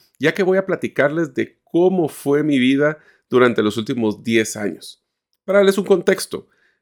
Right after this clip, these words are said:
es, en ese momento yo estaba, eh, ya regresando a Guatemala, como mencionamos en la introducción, después de trabajar cuatro años en una empresa multinacional, una empresa de mucho crecimiento, eh, regional,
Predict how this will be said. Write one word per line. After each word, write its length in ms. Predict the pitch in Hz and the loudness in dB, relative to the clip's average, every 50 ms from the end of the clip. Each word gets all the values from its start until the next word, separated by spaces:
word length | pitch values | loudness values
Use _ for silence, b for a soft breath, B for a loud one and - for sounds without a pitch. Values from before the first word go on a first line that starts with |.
| _ - | _ -8
es, 340 | - 110 104 107 104 - - | -4 -2 -2 -2 -2 -2 -2
en 160 | 120 117 123 | 0 0 0
ese 160 | 123 - 160 | 0 -2 0
momento 460 | 147 151 151 139 135 139 135 147 147 | 0 4 6 6 6 4 4 -2 -2
yo 100 | 135 113 | 0 0
estaba, 640 | 107 - - 117 107 110 113 117 113 113 113 - - - | -2 0 0 0 2 4 6 6 4 4 2 -2 -6 -6
eh, 300 | 123 113 113 107 107 104 101 | -4 -4 -2 -2 -4 -4 -2
ya 200 | 110 110 110 110 | -2 0 0 0
regresando 600 | 110 120 113 104 110 104 - 127 127 127 123 127 | 2 2 2 2 0 -2 0 0 0 2 2 2
a 40 | |
Guatemala, 600 | 123 123 123 123 147 135 123 120 123 135 139 135 _ _ _ _ _ _ - | 2 2 2 2 2 2 4 4 2 2 -2 -6 _ _ _ _ _ _ -10
como 180 | 92 101 101 | -8 -6 -4
mencionamos 520 | 101 98 101 104 - 104 104 107 117 117 - | -4 -4 -4 -4 -6 -4 -2 -2 -2 -2 -2
en 80 | 123 | -2
la 40 | 120 | -2
introducción, 400 | 117 - 127 123 123 - - 151 | -2 -2 -2 -2 -2 -2 -4 -6
después 240 | 156 156 - - 165 | -6 -6 -6 -4 -2
de 80 | 185 185 | -2 -2
trabajar 420 | - 170 139 160 - - 156 - | 0 -2 -4 -2 -2 -4 -6 -4
cuatro 380 | - 160 160 165 170 - - 151 | -4 -2 -2 -2 -2 -2 -2 0
años 240 | 160 170 165 - | 0 0 -2 -2
en 160 | 131 120 120 127 | -2 -4 -2 0
una 80 | 135 | -2
empresa 300 | 131 135 135 131 131 139 | -2 -2 -6 -8 -8 -6
multinacional, 880 | 135 135 123 - - 117 107 110 110 - - 113 104 117 139 160 165 b b b b b b b b b b | -6 -6 -8 -8 -12 -14 -12 -12 -12 -12 -10 -8 -6 -4 -4 -4 -4 b b b b b b b b b b
una 180 | - 151 151 160 | -6 -2 0 0
empresa 600 | 143 135 - 139 139 147 - 175 156 156 - _ _ _ _ _ | 0 0 2 2 2 2 2 -2 -4 -6 -8 _ _ _ _ _
de 140 | - 117 113 | 0 0 2
mucho 320 | 120 135 135 135 - 131 | 2 2 0 0 -4 -4
crecimiento, 1040 | - 131 117 110 - 113 107 110 117 127 143 165 175 170 - 175 160 156 160 151 135 | -2 -2 -2 -2 -2 -4 -2 0 2 4 4 4 2 0 -2 -4 -2 -2 -2 0 0
eh, 100 | 120 110 | -2 0
regional, 840 | - 117 113 - - 117 104 101 110 117 135 147 160 165 170 170 | -2 -2 -4 -4 -6 -6 -4 -2 0 2 2 2 2 2 0 -2